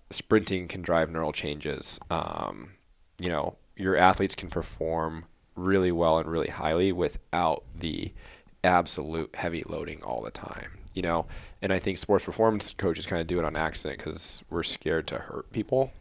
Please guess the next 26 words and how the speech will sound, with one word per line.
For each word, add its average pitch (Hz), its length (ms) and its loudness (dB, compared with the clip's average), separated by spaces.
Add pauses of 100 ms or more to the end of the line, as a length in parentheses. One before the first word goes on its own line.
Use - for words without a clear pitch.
you 90 80 -4
know, 90 140 2
'cause 90 160 0
we're, 85 160 0
these 85 220 -2
athletes, 82 580 2 (480)
no 85 140 0
one, 82 300 -4
they 90 140 2
don't 90 160 0
get - 180 -2 (320)
paid 104 340 8
or 80 80 2
they 80 100 4
don't 85 340 0
perform 90 460 0
based - 180 0
off 62 120 -2
of 82 180 -4
a 85 40 -6
deadlift 80 360 -2
or - 80 -4
a - 20 -12
back 90 260 2
squat. - 320 -2
So, - 300 -2